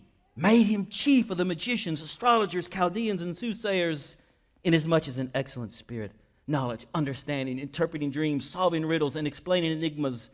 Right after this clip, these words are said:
were found in this Daniel, whom the king named Belteshazzar. Now let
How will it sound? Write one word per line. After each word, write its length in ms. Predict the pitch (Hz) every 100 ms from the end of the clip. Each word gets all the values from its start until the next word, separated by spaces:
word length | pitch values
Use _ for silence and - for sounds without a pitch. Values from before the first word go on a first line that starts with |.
| _ _ _ _ _ -
were 120 | 190
found 340 | - 190 180
in 160 | 160 151
this 180 | 147 107
Daniel, 960 | 98 - 143 165 165 147 135 113 90 - _ _ _ _ _ _ _ -
whom 180 | 285
the 80 | 262
king 320 | - 269 254
named 240 | 214 202 175
Belteshazzar. 880 | 170 160 139 165 156 127 113 101 98 - _
Now 200 | 156 170
let 600 | 160 156 147 - - -